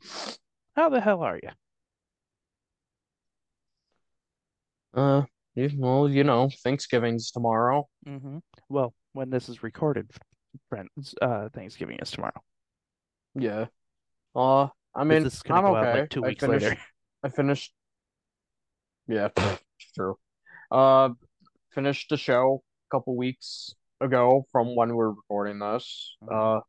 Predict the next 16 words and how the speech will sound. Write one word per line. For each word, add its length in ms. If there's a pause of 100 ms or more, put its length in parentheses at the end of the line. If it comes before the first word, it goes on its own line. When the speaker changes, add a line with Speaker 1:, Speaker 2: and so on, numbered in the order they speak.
(480)
Speaker 2:
working. 540 (540)
I 60
mean, 340 (720)
I 80
don't 100
know. 320
I 100
guess 220
that's 220
about 320
it. 200 (1000)
Not 260
really 300
anything 440
to 80
really, 480